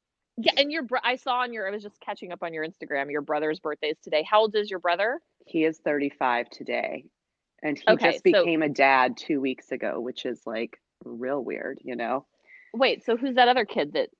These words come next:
Speaker 1: I always
Speaker 2: The
Speaker 1: see
Speaker 2: other
Speaker 1: you
Speaker 2: kid is my middle brother's, um, son. He has two
Speaker 1: Oh,
Speaker 2: kids.
Speaker 1: so you have thr-, you're a
Speaker 2: I now
Speaker 1: family
Speaker 2: have
Speaker 1: of three.
Speaker 2: three. I have th-, two older brothers, and now I have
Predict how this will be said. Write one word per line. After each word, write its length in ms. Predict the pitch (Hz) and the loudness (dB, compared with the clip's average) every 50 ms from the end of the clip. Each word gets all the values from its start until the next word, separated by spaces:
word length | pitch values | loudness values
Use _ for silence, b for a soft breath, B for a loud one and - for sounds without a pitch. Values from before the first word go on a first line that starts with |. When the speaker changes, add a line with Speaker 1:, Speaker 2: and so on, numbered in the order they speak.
| - - - - | -20 -14 -6 -2
Speaker 1:
I 140 | 160 156 151 | 0 0 0
always 180 | 147 147 - - | 0 2 4 6
Speaker 2:
The 60 | 196 | 6
Speaker 1:
see 60 | - | 6
Speaker 2:
other 200 | 190 202 208 226 | 6 6 6 4
Speaker 1:
you 60 | - 254 | 4 2
Speaker 2:
kid 100 | 214 196 | 2 0
is 120 | 185 151 | 0 0
my 140 | 175 156 151 | -2 -4 -2
middle 280 | 147 147 151 143 139 123 | -2 -2 -2 -2 -2 -2
brother's, 560 | - 127 120 113 110 117 123 123 - _ - - - _ _ _ _ - | -4 -6 -6 -6 -8 -10 -12 -12 -14 _ -20 -20 -20 _ _ _ _ -4
um, 380 | 143 135 123 120 117 120 123 - - _ _ _ - - - _ | -4 -2 -2 -4 -6 -10 -12 -14 -18 _ _ _ -20 -20 -20 _
son. 340 | - - 117 - - - - _ _ _ _ _ _ _ | -10 -8 -8 -8 -8 -10 -16 _ _ _ _ _ _ _
He 100 | - 156 | 0 2
has 180 | 143 - - - | 2 2 0 -2
two 120 | - 180 | 2 6
Speaker 1:
Oh, 140 | 208 214 202 | 6 8 8
Speaker 2:
kids. 80 | - - | 6 4
Speaker 1:
so 60 | 240 | 2
you 180 | 240 269 330 | 4 4 4
have 160 | 311 339 339 - _ - | 4 4 2 0 _ -6
thr-, 160 | 226 185 - | -6 -4 -2
you're 280 | 220 214 226 233 233 | 0 2 4 4 4
a 60 | 226 214 - _ - | 4 0 0 _ 4
Speaker 2:
I 160 | 175 175 165 | 6 6 6
now 240 | 165 151 147 147 160 | 6 4 4 4 4
Speaker 1:
family 0 | |
Speaker 2:
have 180 | 170 151 170 | 4 2 2
Speaker 1:
of 80 | 165 165 _ - | 2 -2 _ -4
three. 240 | 180 151 - - 143 | -2 0 0 2 2
Speaker 2:
three. 220 | 139 131 135 - _ - - - - 170 | 0 -2 -4 -6 _ -14 -18 -6 0 2
I 100 | 170 156 | 4 4
have 120 | 147 139 - - - | 2 2 -2 -8 -20
th-, 140 | 165 - | -20 -18
two 240 | - - 208 208 202 | -6 -2 0 2 2
older 220 | 190 190 185 190 175 | 2 2 0 -2 -2
brothers, 460 | 160 151 139 139 139 135 139 - - | -2 -2 -2 -2 -2 -2 -4 -4 -6
and 140 | - 147 143 | -8 -6 -6
now 140 | 139 131 | -4 -4
I 80 | 131 123 | -4 -4
have 100 | 120 | -6